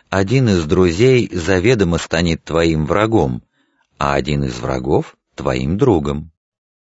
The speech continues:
На вопрос, какое занятие человеку приятно, он ответил: "Наживо".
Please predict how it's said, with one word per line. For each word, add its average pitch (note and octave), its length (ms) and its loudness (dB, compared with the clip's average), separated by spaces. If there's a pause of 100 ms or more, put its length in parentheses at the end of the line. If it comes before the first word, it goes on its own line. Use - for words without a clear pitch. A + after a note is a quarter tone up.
(1000)
На E2 180 0
вопрос, C#3 420 2
какое A#2+ 440 2
занятие G2+ 560 2
человеку C#2+ 600 -2
приятно, C3+ 720 0 (520)
он C#3+ 180 2
ответил: E2+ 640 0 (300)
"Наживо". E2+ 800 0